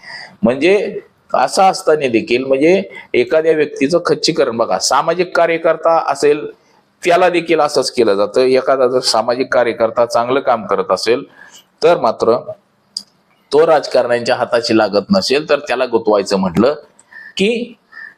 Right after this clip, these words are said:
ॲट्रॉसिटीचा वापर किंवा खंडणीचा वापर. खंडणी तर नॉर्मलच झालंय, कोणी गेलं की मला त्याने पैसे मागितले, दे अर्ज,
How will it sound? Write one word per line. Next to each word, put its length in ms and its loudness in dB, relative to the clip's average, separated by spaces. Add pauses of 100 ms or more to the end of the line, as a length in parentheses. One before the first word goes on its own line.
(240)
ॲट्रॉसिटीचा 640 0
वापर 380 0 (480)
किंवा 280 2
खंडणीचा 540 0
वापर. 340 2 (360)
खंडणी 480 0
तर 100 2
नॉर्मलच 500 2
झालंय, 240 0
कोणी 340 0
गेलं 280 2
की 180 0 (460)
मला 220 2
त्याने 220 -2
पैसे 320 0
मागितले, 380 0
दे 160 0
अर्ज, 300 0